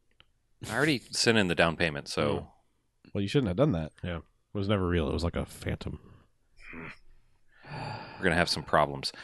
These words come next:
Speaker 1: So, uh, contribute to the <laughs> Patreon, 'cause we're gonna need to pay off this Rolls Royce.
Speaker 3: Help save B J's legs from being
Speaker 1: <laughs>
Speaker 3: broken by
Speaker 1: Right. Save my credit
Speaker 3: the
Speaker 1: rating.
Speaker 3: Rolls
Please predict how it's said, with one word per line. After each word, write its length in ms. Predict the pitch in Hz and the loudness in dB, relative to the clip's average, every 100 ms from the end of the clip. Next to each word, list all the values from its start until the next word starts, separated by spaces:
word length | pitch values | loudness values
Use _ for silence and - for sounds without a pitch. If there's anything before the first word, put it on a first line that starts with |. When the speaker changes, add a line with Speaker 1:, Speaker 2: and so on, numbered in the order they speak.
| - | -8
Speaker 1:
So, 380 | - 151 107 87 - | 6 10 10 8 8
uh, 200 | 113 98 | 8 8
contribute 500 | - 104 165 107 95 | 6 6 8 8 6
to 60 | - | 2
the 20 | |
<laughs> 80 | 92 | 2
Patreon, 640 | 98 - - - - - - - - - - - | 2 2 -6 -4 -4 -2 -6 -6 -18 -10 -8 4
'cause 160 | 123 107 | 6 8
we're 140 | 120 | 8
gonna 160 | 110 101 | 8 8
need 160 | 101 | 6
to 60 | 87 | 6
pay 140 | 98 | 6
off 120 | 90 - | 6 6
this 200 | 95 - | -2 0
Rolls 180 | 85 | -2
Royce. 260 | - 67 - - - - - _ _ | -2 -6 -8 -10 -18 -18 -20 _ _
Speaker 3:
Help 340 | - 170 - - | 6 6 6 10
save 300 | 170 165 135 | 12 12 10
B 120 | 151 | 10
J's 260 | 143 160 127 | 12 10 12
legs 220 | 139 123 | 10 10
from 200 | - 113 | 6 6
being 180 | 131 131 | 8 10
Speaker 1:
<laughs> 120 | 117 | 10
Speaker 3:
broken 320 | 123 - 117 | 10 8 6
by 180 | 117 156 | 8 10
Speaker 1:
Right. 520 | 165 147 - 226 247 | 10 10 4 6 6
Save 260 | - 160 170 | 10 10 12
my 140 | 151 | 10
credit 240 | 143 123 107 | 10 10 12
Speaker 3:
the 60 | |
Speaker 1:
rating. 120 | 151 151 | 12 12
Speaker 3:
Rolls 260 | 160 156 | 12 12